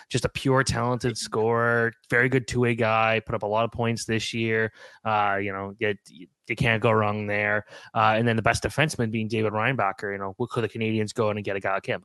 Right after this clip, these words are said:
I say no, that would be a poor decision, but there's a lot of chatter that it could be Reinbacher based off of what people were saying on the draft combine. If I'm picking Montreal and Will Smith's available, you're picking him. If Michkov's available, you're picking him.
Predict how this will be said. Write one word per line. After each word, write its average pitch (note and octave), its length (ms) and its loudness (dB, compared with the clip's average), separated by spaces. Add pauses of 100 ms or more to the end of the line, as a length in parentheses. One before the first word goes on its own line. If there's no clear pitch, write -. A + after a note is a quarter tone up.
I F#2+ 40 -10
say G2 180 -4
no, G#2 280 -2
that G2+ 100 -2
would F#2 100 -4
be F#2+ 80 -4
a F#2 60 -4 (100)
poor G#2 160 0
decision, A#2 480 -4
but A2+ 140 0 (100)
there's A#2 220 0
a A#2 80 -2
lot G2 360 -2
of A#2+ 60 -2
chatter F#3 440 -2
that G2 120 -6
it G2+ 80 -14
could F3 140 -2
be C3+ 100 0
Reinbacher G2 560 -4
based G#2 240 -4
off G#2 160 -4
of G#2 140 -2 (380)
what A2+ 100 4
people A#2+ 260 4
were G#2 80 4
saying A#2 200 0
on A#2 60 2
the A#2 60 2
draft B2 300 2
combine. G2+ 500 -2 (380)
If B2 160 2
I'm D#3 340 4 (280)
picking D3+ 260 2
Montreal C#3+ 500 4
and A2+ 100 2
Will A#2 140 4
Smith's A#2+ 280 -2
available, A#2+ 520 2
you're A2+ 80 -2
picking G#2+ 300 2
him. F#2+ 180 -10 (300)
If A2 80 -4
Michkov's C#3 500 2
available, B2+ 540 4
you're A2 80 -2
picking G2+ 320 0
him. F2+ 200 -8